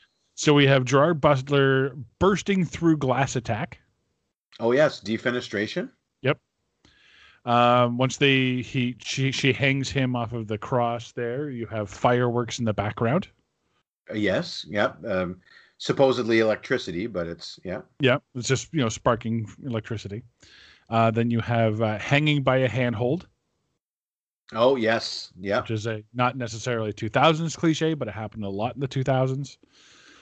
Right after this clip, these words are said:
Speaker 1: Uh, then you have
Speaker 2: Like
Speaker 1: not
Speaker 2: cliffhanger?
Speaker 1: dead. Yep, not dead after all.
Speaker 2: Oh,
Speaker 1: Where
Speaker 2: yes.
Speaker 1: she falls, hits the pavement, she thinks she's dead, and then she opens her eyes. Oh, she's not dead after all.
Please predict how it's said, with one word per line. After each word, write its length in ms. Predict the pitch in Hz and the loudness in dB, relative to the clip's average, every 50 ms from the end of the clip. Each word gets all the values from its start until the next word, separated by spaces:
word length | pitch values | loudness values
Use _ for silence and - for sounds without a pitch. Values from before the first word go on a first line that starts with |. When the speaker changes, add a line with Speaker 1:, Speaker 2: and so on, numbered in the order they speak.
| _ _ - | _ _ 0
Speaker 1:
Uh, 300 | 107 107 107 110 110 107 | 2 4 4 4 4 4
then 200 | 110 123 127 131 | 4 2 4 4
you 80 | 127 | 4
have 180 | 107 123 123 117 | 4 4 4 4
Speaker 2:
Like 120 | 104 107 | 4 2
Speaker 1:
not 220 | 117 127 127 147 - | 2 2 2 2 2
Speaker 2:
cliffhanger? 140 | - 110 | 2 4
Speaker 1:
dead. 180 | 139 135 135 131 123 - _ _ _ _ _ _ _ _ - | 6 6 6 4 2 -4 _ _ _ _ _ _ _ _ 0
Yep, 180 | 131 135 - _ - | 0 0 0 _ -4
not 300 | 120 127 127 127 - 123 | -2 -2 -2 -2 0 0
dead 220 | 127 123 123 120 | 2 2 2 2
after 400 | 117 117 120 120 - 127 117 113 | 0 -2 -4 -4 -4 -2 -2 0
all. 260 | 107 110 160 170 - _ _ _ _ _ _ _ _ _ _ _ _ _ _ _ _ _ _ - 104 | 0 0 -2 -2 -4 _ _ _ _ _ _ _ _ _ _ _ _ _ _ _ _ _ _ -8 -2
Speaker 2:
Oh, 160 | 104 113 123 | 2 2 4
Speaker 1:
Where 80 | 131 131 | 6 6
Speaker 2:
yes. 180 | 120 120 160 | 6 4 2
Speaker 1:
she 100 | - 123 | 0 -4
falls, 440 | 110 - - 123 123 127 131 123 104 | -4 0 2 2 4 4 2 0 -2
hits 160 | - 120 110 | -6 -8 -6
the 120 | - - 113 | -6 -8 -4
pavement, 420 | - 127 123 123 120 127 135 127 | 0 0 2 2 2 0 -2 -2
she 100 | - 117 | -4 -4
thinks 220 | 110 127 120 113 - | -4 -2 -4 -4 -4
she's 180 | - 120 113 104 | -6 -6 -4 0
dead, 180 | - 113 110 | 2 2 2
and 100 | 117 117 | 2 2
then 60 | 113 104 | -2 -4
she 160 | - 113 110 | -4 -4 -4
opens 260 | 107 104 110 107 98 | -2 -2 -4 -6 -4
her 140 | 107 101 98 | -4 -6 -4
eyes. 220 | 98 98 117 127 - - | -4 -6 -6 -8 -4 0
Oh, 260 | - 254 269 247 220 | 4 6 6 6 6
she's 180 | 196 - - 156 | 4 2 -2 -6
not 140 | 185 190 190 - | -8 -8 -8 -8
dead 120 | 185 180 | -8 -8
after 380 | 180 175 180 - - 175 170 160 | -8 -8 -8 -10 -10 -10 -10 -8
all. 320 | 160 165 - - - - | -8 -10 -10 -12 -14 -16